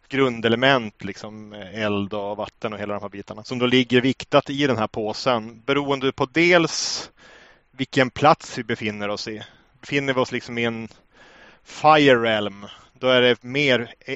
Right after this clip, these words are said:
mer eld i påsen, så att säga. <laughs> Det är mer, mer av de stenarna där i, för att det är lättare att lyckas med, med aggressiva handlingar, sådana som, som baserar sig på,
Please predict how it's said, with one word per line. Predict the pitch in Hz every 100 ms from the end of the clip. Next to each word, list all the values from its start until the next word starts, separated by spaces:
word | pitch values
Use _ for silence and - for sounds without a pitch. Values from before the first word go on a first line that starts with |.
| -
mer | 131 147 131
eld | 135 147 120
i | 113
påsen, | 110 101 - 101
så | 98
att | 107
säga. | 104 98 110 -
<laughs> |
Det | 139
är | 127 120 117
mer, | 131 135 135 123
mer | 127 135 127
av | 120
de | 123
stenarna | 120 110 104 104 104
där | 104
i, | 104
för | -
att | 113
det | 117
är | 113
lättare | 113 - 120
att | 113 110
lyckas | - - 113 -
med, | 110 107 - - - -
med | 127
aggressiva | 127 143 120 117 - 107 104
handlingar, | 104 95 98 92 92
sådana | - 107
som, | 101 107 104 107
som | - 104 101
baserar | 107 - 117 107
sig | 95 104
på, | - 104 98 107